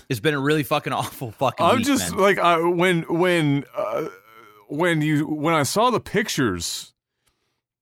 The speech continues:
Speaker 2: uh, first of all, I didn't know how old the property was 'cause you, it was obviously a renovated property, so it was hard to tell from pictures how old the, the actual structure was. But the first thing that went in my mind was like, how in the shit is there that much water in there if there's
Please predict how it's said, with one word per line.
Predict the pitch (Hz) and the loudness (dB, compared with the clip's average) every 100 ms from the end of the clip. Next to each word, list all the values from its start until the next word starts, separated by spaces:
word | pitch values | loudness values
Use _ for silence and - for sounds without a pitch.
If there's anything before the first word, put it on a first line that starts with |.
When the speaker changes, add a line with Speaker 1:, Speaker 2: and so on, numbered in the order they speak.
| _ - | _ -2
Speaker 2:
uh, | 143 | -2
first | 180 208 - | 2 0 2
of | |
all, | 170 | 2
I | |
didn't | 165 214 | 2 2
know | 180 | 2
how | 175 | 2
old | 170 165 139 | 2 2 0
the | |
property | 143 147 - 147 | 0 2 2 2
was | 135 123 | 2 2
'cause | 139 110 | 0 0
you, | 143 | 0
it | 139 147 156 151 | 0 0 -2 0
was | 143 | 2
obviously | 165 135 135 | 2 2 0
a | |
renovated | 120 143 139 127 110 | 0 2 2 0 0
property, | 131 139 120 | 0 0 0
so | 104 120 | -2 -2
it | |
was | 110 | -2
hard | 120 147 127 | 0 0 0
to | |
tell | 113 135 | -2 -2
from | 123 110 | -2 -2
pictures | 131 - 120 98 | -4 -2 -2 0
how | 117 117 | 0 2
old | 120 110 | 2 2
the, | 104 95 82 | 0 0 -2
the | 98 110 | -2 0
actual | 110 - 104 | 0 -2 -6
structure | - 127 120 117 | -2 -2 -2 -2
was. | 98 87 - - _ _ _ - | -2 -2 -6 -16 _ _ _ -6
But | 123 | -4
the | |
first | 180 185 | 0 0
thing | 185 | 0
that | 156 | 0
went | 156 | 0
in | 147 | 0
my | 131 | 0
mind | 139 160 | 0 0
was | 135 110 | 0 0
like, | 101 85 _ _ _ _ _ _ _ _ | 0 -2 _ _ _ _ _ _ _ _
how | - 185 277 | -2 0 2
in | 233 | 0
the | |
shit | - 233 | 0 -2
is | 196 | 0
there | 143 | 0
that | 117 180 - | 2 2 2
much | 190 - | 0 0
water | 151 180 160 139 | 0 0 2 2
in | 120 | 2
there | 117 107 107 - | 2 0 -2 -2
if | 139 | -2
there's | 139 135 110 | 0 0 0